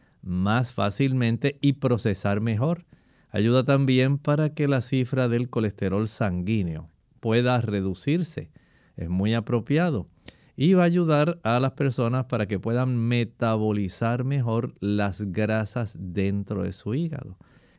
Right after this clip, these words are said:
Ese sencillo vaso con algún jugo de limón cada mañana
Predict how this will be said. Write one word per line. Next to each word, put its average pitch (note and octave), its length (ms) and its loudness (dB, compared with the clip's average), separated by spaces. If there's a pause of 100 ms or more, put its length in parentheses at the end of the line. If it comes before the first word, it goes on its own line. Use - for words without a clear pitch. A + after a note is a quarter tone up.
(120)
Ese D3 460 4
sencillo A2 760 0
vaso A2+ 440 0
con G2 680 -2
algún G2 400 0
jugo A2 320 0
de A2 80 2
limón G#2 480 -2
cada G#2 400 -2
mañana G#2+ 640 -4